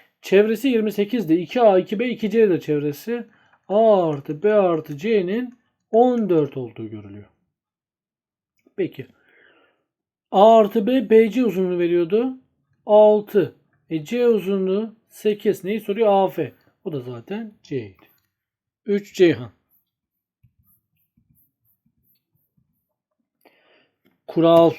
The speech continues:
pratik. Merkezi gördün mü? Teğetin değme noktasına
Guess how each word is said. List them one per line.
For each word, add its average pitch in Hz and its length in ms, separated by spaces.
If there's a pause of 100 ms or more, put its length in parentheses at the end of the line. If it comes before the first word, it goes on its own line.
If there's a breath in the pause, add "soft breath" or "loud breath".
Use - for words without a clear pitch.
(420)
pratik. 156 500 (340)
Merkezi 190 540
gördün 208 340
mü? 143 260
Teğetin 185 440
değme 180 300
noktasına 165 440